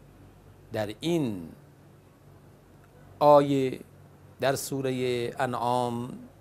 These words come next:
آیه هشتاد و پنج حضرت عیسی علی نبینا و آله و علیه السلام را از ذریه و نسل حضرت ابراهیم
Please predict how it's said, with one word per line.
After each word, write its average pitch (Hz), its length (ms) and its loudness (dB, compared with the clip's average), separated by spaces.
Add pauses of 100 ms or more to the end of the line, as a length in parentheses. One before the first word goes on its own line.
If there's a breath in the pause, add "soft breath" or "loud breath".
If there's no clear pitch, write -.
(680 loud breath)
آیه 131 480 2
هشتاد 120 380 -4
و 117 60 -4
پنج 117 560 -4 (960)
حضرت 104 600 -6
عیسی - 400 -6
علی 107 380 0
نبینا 101 560 -8
و 98 100 -8
آله 98 500 -6
و 101 40 -6
علیه 92 460 -8
السلام 147 760 -4
را 143 360 0 (1400)
از 110 180 -4 (240)
ذریه 131 1120 -2 (300)
و - 120 -2
نسل 107 840 -4 (520)
حضرت 104 520 -4 (600)
ابراهیم 98 1160 -4